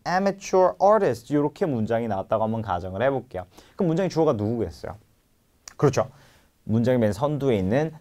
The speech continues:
전문적인 예술가들은, 이렇게 주어가 나오겠죠. 그쵸? 그다음에 뒤에 began이라는 동사 등장합니다. 그리고 나서 뒤에 목적어인 a public campaign이 등장하겠죠. 그쵸?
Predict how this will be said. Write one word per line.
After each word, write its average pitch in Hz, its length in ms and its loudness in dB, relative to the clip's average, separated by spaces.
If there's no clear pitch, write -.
전문적인 135 840 -2
예술가들은, 95 1700 -2
이렇게 104 460 0
주어가 110 320 2
나오겠죠. 101 480 2
그쵸? 117 320 -2
그다음에 233 280 4
뒤에 196 440 4
began이라는 139 960 2
동사 170 600 0
등장합니다. 147 1040 0
그리고 151 260 4
나서 131 300 4
뒤에 135 260 2
목적어인 151 880 2
a 113 80 4
public 147 640 0
campaign이 147 840 -4
등장하겠죠. 107 720 -4
그쵸? 87 220 -6